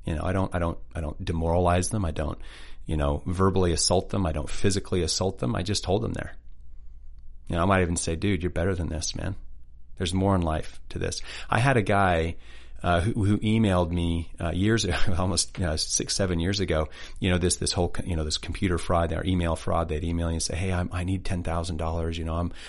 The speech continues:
I'm your cousin from da, da, da, da, da." And it's pretty easy to see through those Nigerian, you know, back then it was mostly from Africa, people trying to commit fraud and get you to give them money. And I would respond back to them and say, "Dude, you're,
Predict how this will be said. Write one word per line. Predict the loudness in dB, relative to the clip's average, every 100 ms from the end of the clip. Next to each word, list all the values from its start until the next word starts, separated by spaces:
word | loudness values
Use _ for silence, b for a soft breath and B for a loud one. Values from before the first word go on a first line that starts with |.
| B
I'm | 0
your | 0
cousin | 0 0 0 -2
from | -4 -4
da, | -2
da, | -2
da, | -2
da, | -2
da." | -2 -2
And | -4 B B B -12 -12 -16 -14 -16 -12 -4
it's | 8
pretty | 10 10 8
easy | 4 2
to | 0
see | 0 -2
through | -2 -2
those | -2
Nigerian, | -2 -2 0 2 2 0
you | -2
know, |
back | -2 -2
then | -2
it | -4
was | -2
mostly | 0 -2 -2 -4 -4
from | -4
Africa, | -2 -2 -2 -2 -2 -2
people | -4 -2
trying | 0 0
to | -4
commit | -4 -4 -4
fraud | -2 0 0 -2 B B B B
and | -4
get | -2 0
you |
to | 0
give | 0 0
them | 0
money. | 2 2 0 -4 B B
And | 0
I | 2
would | 4
respond | 4 2 2 2
back | 2 0 -2
to | -4
them | -2
and | -2
say, | -2 -2
"Dude, | 0 0
you're, | 0 -2